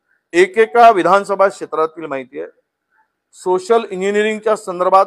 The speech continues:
राहुलजी फार सतर्क आहे आणि त्यांचा तो आवडता, कारण त्यांना त्यामध्ये, त्यांना कळकळ आहे त्या सगळ्या गोष्टीची. त्याचं कारण असं आहे की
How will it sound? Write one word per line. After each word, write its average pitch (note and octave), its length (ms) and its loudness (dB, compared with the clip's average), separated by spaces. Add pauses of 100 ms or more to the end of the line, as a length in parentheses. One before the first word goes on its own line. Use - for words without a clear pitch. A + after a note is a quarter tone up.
राहुलजी E3 440 -2
फार E3 320 -8
सतर्क C#3 680 -14
आहे A#2 180 -10 (680)
आणि G#3+ 180 -4
त्यांचा A#3 320 -4
तो B3 120 -4
आवडता, G#3 640 2 (440)
कारण F3+ 180 -6
त्यांना F#3+ 260 -2
त्यामध्ये, F#3+ 640 -2 (640)
त्यांना F3+ 180 -8
कळकळ F3 420 0
आहे F#3 100 4
त्या D3+ 120 -6
सगळ्या C3+ 300 -10
गोष्टीची. B2 460 -20 (720)
त्याचं - 200 -20
कारण A3+ 360 4
असं G3+ 220 0
आहे C3 160 -4
की A3+ 360 -18